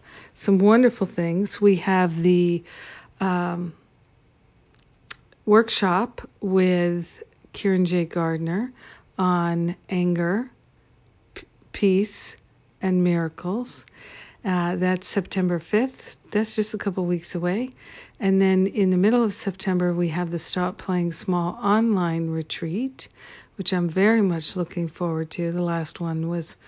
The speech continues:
so healing and transformative for people. And then in October, we have Finding Freedom, last time this year. And then we open the doors for Masterful Living next year.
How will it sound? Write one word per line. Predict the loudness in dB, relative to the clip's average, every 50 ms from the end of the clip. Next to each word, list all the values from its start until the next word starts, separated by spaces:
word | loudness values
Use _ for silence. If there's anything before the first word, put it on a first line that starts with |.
| -20 -20 -20 -20 -20 -20 _
so | -18 -14 0 4 6 8 8 8 8 6 4 2 -2
healing | -2 0 2 2 4 4 2 2 2 0
and | 0 -2
transformative | -4 -6 -4 -4 -4 -4 -6 -6 -4 -2 0 2 2 2 2 0 0 -2
for | -6 -8 -10 -10
people. | -10 -8 -8 -8 -8 -8 -8 -6 -6 -6 -6 -8 -10 _ -20 -18 -18 -18 -18 -18 -20 -20 -20 -20 -20 _ _ 0
And | 2 4 6 6 6 6 6 6 4 4 4 4 2 2 0 -2 -8 -16 -20 _ -12 -10
then | -2 2 2 4 4 6 4 4 2
in | 2 2 2 2 2 0 -2
October, | -4 -4 -4 -6 -4 -2 -2 0 0 0 0
we | 0 0 0
have | 0 -2 -4
Finding | -4 0 2 4 6 6 6 6 6 6 4 4 2
Freedom, | -2 -4 -2 2 4 6 6 6 6 4 2 -2 -8 -14 _ -20 -20 -20 -20 _ -10 -4
last | -2 -2 -2 -2 -4 -6
time | -6 -4 -2 -2 -2 -2
this | -2 -2 -4 -6 -6 -10 -10 -6 -2
year. | -2 0 0 0 0 -2 -4 -8 -14 -20 -20 -20 -20 -20 -20 _ _
And | -2 0 2 2 2
then | 2 2 2 2 2 0 -2 -2 -2
we | -2 0 0 2 0 0 -2 -4 -2
open | 0 0 0 2 2 2
the | 2 2
doors | 2 2 0 0 0 0 -2 -4 -6
for | -4 -2 0 0
Masterful | 0 0 0 -2 -4 -6 -8 -10 -8 -6 -4
Living | -4 -4 -4 -4 -4 -4 -4 -4
next | -4 -6 -6 -10 -14 -16 -10 -8
year. | -8 -6 -6 -8